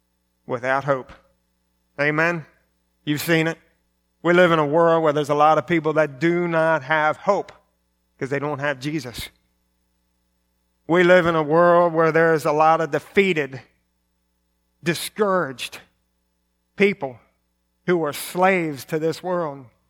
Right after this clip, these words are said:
children of the enemy. They are hurting, full of sorrow. They need redemption. Jesus has already done the work,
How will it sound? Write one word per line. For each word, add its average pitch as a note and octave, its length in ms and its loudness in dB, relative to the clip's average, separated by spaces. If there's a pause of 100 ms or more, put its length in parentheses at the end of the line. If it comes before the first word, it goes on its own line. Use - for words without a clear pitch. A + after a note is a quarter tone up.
(280)
children G3+ 560 0
of E3+ 100 -2
the E3+ 160 -2
enemy. D3+ 440 -2 (720)
They E3+ 140 2
are E3 140 0
hurting, E3+ 460 -2 (1000)
full G3+ 240 2
of F#3 60 -2
sorrow. D#3 640 -2 (1400)
They G3 140 -2
need D#3+ 320 -6
redemption. D#3 680 -8 (800)
Jesus G#3 380 0
has E3 160 0
already F3 340 2
done F3 240 -2
the E3+ 80 -2
work, F3+ 420 0